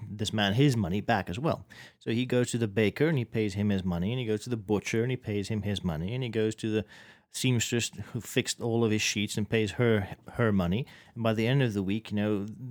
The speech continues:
that money has flowed back to the hotel owner, back to his safe, and he can give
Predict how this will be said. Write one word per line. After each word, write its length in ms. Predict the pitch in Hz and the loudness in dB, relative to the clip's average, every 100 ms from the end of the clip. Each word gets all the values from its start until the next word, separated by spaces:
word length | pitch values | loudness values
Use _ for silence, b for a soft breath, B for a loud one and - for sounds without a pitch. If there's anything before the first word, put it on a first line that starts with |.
| 117 | -12
that 180 | 120 110 | -4 -2
money 220 | 117 117 | 0 0
has 100 | 110 | 0
flowed 440 | 101 113 104 95 101 | -2 2 2 2 2
back 260 | 123 143 - | 2 2 0
to 120 | 120 | 0
the 120 | 101 | 2
hotel 580 | 90 87 - 95 117 - | 0 -2 -2 -2 -2 -2
owner, 300 | 98 87 110 | -2 0 0
back 260 | 104 101 117 | 0 -2 -2
to 80 | 87 | -4
his 120 | 78 | -4
safe, 320 | - 85 135 | -2 -4 -4
and 100 | 104 | -4
he 60 | 98 | -2
can 160 | 107 | -2
give 280 | 92 110 104 | 0 2 2